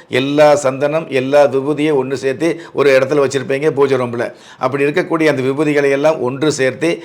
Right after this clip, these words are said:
அதை வந்து அளவா கொஞ்சமா விபூதியை வந்து நீங்க என்ன பண்ணணும், ஒரு பாக்ஸ்ல, ஒரு சின்ன டப்பாவுல போட்டு வைக்கணும். அதே மாதிரி குங்குமத்தை மு-, அதாவது வருடம் முழுவதும் சேர்ந்த குங்குமத்தை ஒரே டப்பாவுல போட்டு வச்சுட்டு,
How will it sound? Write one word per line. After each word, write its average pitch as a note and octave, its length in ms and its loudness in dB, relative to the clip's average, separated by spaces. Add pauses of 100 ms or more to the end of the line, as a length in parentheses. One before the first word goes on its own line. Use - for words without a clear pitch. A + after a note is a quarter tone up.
(120)
அதை D3 180 2
வந்து E3+ 320 -2 (180)
அளவா D3 420 4 (280)
கொஞ்சமா D#3 460 2
விபூதியை D3 360 0
வந்து D3 200 0
நீங்க C#3+ 160 -2
என்ன C#3+ 80 -2
பண்ணணும், C#3+ 300 -2
ஒரு C#3 140 0
பாக்ஸ்ல, C3 520 0
ஒரு B2+ 140 -4
சின்ன D3 280 -4
டப்பாவுல C#3 440 2
போட்டு B2+ 260 -2
வைக்கணும். A#2+ 300 -6 (240)
அதே D#3+ 220 2
மாதிரி D#3+ 220 -2
குங்குமத்தை D3 600 -4
மு-, B2+ 120 -4
அதாவது C#3+ 560 0 (240)
வருடம் D#3 380 4
முழுவதும் E3+ 340 2
சேர்ந்த C#3+ 260 0
குங்குமத்தை D3 600 0
ஒரே C3+ 260 4
டப்பாவுல C#3 440 2
போட்டு C3 320 -2
வச்சுட்டு, C3 320 0